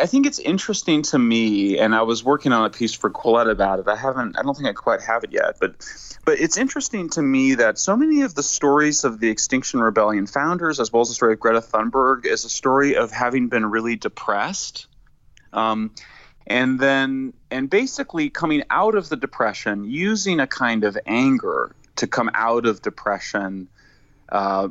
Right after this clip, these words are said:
and, and the anger is a sort of expressed socially. So it's sort of getting, so there's this i-, idea, and it's in Nietzsche and others, which is basically that depression is the experience of powerlessness, and that,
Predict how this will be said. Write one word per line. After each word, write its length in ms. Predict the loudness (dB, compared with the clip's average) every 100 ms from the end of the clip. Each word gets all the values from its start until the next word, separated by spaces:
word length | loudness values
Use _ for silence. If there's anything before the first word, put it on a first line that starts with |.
| -4
and, 320 | -2 -2 -2
and 200 | -2 -2
the 120 | 0 0
anger 440 | 0 0 2 2
is 140 | 2
a 60 | -4
sort 260 | -2 0 0
of 100 | -2
expressed 500 | -6 -2 -2 -2 -6
socially. 760 | 0 2 2 -2 -6 -6 -6
So 240 | 0 2
it's 100 | 4
sort 140 | 2 0
of 180 | -2 0
getting, 400 | 2 4 2 -2 -12 -18 -2
so 120 | 2
there's 200 | 2 0
this 160 | 0
i-, 180 | 2 2
idea, 580 | 2 0 2 2 4 4
and 120 | 2 -2
it's 240 | -4 -8
in 220 | -4 -2
Nietzsche 320 | 0 -2 0
and 140 | 0 2
others, 360 | 2 2 0
which 140 | -4 -8
is 100 | 0
basically 600 | 2 2 0 0 0 2
that 400 | 4 4 2 -2 _ _ _ _ -12
depression 920 | -6 -4 0 0 0 0 2 2 -2 -6 _
is 500 | 0 0 0 -4 -8 -6
the 120 | 0
experience 540 | 0 0 0 0 0 -2
of 100 | -4
powerlessness, 960 | -2 0 -2 -4 -10 -12 -12 -12 -12 -10
and 220 | -6 -2
that, 260 | 0 0